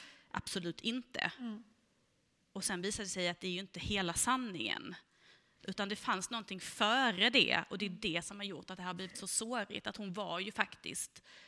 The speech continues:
Speaker 1: en bra förmyndare och en bra mamma och hade väldigt mycket den här mammarelationen med Hailey tills hon då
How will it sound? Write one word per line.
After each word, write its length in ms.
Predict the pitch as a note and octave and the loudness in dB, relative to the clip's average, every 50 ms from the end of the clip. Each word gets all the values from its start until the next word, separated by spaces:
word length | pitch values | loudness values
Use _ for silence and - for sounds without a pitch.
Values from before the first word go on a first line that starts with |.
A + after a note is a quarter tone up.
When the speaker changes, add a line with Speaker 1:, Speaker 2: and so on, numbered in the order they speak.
| - _ _ _ | -20 _ _ _
Speaker 1:
en 160 | - F#3+ F#3+ | -4 -4 -2
bra 220 | - F#3+ - - | -2 -2 -2 -2
förmyndare 640 | - - G#3 G#3 G3+ F#3+ F3+ F#3 - - A2+ A2 - - | -2 -4 -4 -4 -4 -4 -4 -4 -2 0 0 0 0 -2
och 140 | - - G#3 | -6 -8 -8
en 80 | G3+ | -6
bra 200 | F#3 F#3+ F3+ F3+ | -2 -2 -2 0
mamma 460 | F#3 G3 G3+ G3 G3 F#3+ F3+ F3 F3 - | 4 4 4 4 4 0 -2 -2 -2 -2
och 180 | - G#3 - | -4 -4 -2
hade 560 | - G3+ G3+ G3+ F#3 E3 - - F#3 F3+ F#3+ G3 - - - - - - - - - _ _ _ _ _ _ _ G#3 - - _ _ _ _ _ | 0 0 0 0 -2 -6 -2 0 2 2 2 0 -4 -10 -18 -18 -18 -18 -20 -20 -20 _ _ _ _ _ _ _ -14 -14 -14 _ _ _ _ _
väldigt 380 | - G3+ B3 B3 A#3 G3+ G3 | 2 6 6 8 8 6 4
mycket 280 | G#3+ G#3+ G3+ - G3 F3+ | 0 -6 -4 -2 -2 -2
den 120 | F#3 F3+ | -2 -2
här 280 | F3 G3 F#3 F3 F3 F3 | 0 0 2 2 2 0
mammarelationen 1080 | F3 F#3 G3 F#3+ G3+ G3 F#3 F3 E3+ E3+ E3+ E3+ F3 - - F3+ E3 F3+ F3+ F3+ G3 | 0 0 0 0 2 2 0 2 2 2 2 2 0 -2 -4 -4 -4 -4 -4 -4 -2
med 140 | F#3+ F3 F3 | -2 -2 -2
Hailey 380 | F3 G3+ F3+ - - - G#2 - | 0 0 0 0 -2 -4 -4 -6
tills 440 | - - - G#3 E3+ - - - - | -4 -2 0 0 2 2 0 0 -2
hon 200 | - F#3+ F#3 F3+ | -4 -4 -4 -4
då 260 | F#3 F3 - - | -4 -4 -4 -4